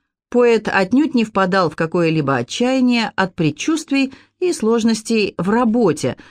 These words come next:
а наоборот – деятельно и с оптимизмом смотрел в будущее. Тавриз,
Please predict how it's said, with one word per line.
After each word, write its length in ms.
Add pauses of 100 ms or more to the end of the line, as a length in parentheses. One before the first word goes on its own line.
(180)
а 420
наоборот – 760 (280)
деятельно 920
и 180
с 140
оптимизмом 720 (160)
смотрел 500
в 80
будущее. 640 (680)
Тавриз, 640